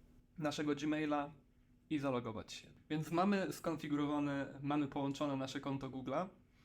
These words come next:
No i co tutaj konfigurujemy? Otóż, mm, wybieramy sobie folder, z którego ma brać, y, wiadomości.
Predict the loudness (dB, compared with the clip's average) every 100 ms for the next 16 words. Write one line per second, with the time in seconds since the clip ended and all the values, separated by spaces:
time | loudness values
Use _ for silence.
0 | -20 -20 -20 -4 2 4 2 2 -2 0
1 | 0 -2 -2 0 0 -2 -6 -4 -4 -2
2 | -4 -4 -12 -6 -2 2 2 0 -2 0
3 | 2 2 0 0 0 -2 0 0 2 0
4 | 0 -4 -4 0 2 0 2 0 0 -4
5 | -4 -2 -2 -6 -12 -20 -20 -20 -8 -2
6 | -2 -2 -4 -6 -2 0 0